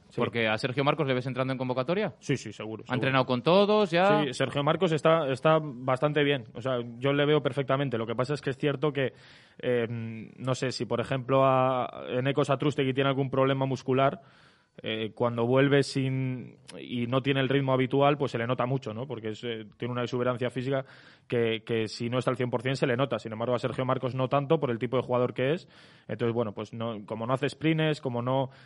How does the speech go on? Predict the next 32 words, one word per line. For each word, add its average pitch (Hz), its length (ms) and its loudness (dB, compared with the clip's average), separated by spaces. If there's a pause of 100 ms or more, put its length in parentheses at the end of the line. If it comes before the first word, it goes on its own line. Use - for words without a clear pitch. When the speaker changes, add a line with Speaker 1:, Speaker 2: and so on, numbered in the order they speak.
(140)
Speaker 1:
es 127 220 0
explosivo, 147 580 0
pues 135 140 -4
tampoco 120 340 -4
se 127 120 -4
le 123 80 -2
nota 123 200 -4
si 120 120 -6
está, 113 360 -4 (300)
eh, 117 220 -2
demasiado 120 480 0
molesto 120 400 -2
todavía, 139 640 2
eh, 110 520 -8
pero, 107 380 -10
pero 107 140 -8
bueno, 107 240 -8
yo 107 160 -10
creo 110 180 -4
que 110 80 -8
no 110 80 -6
hay 107 80 -4
ningún 107 260 -10
problema 110 360 -8
con 117 140 -6
él 165 160 0
y 147 60 -2
que 120 100 -8
entra 107 340 -8
en 104 60 -8
convocatoria 117 500 -4
seguro. 110 340 -6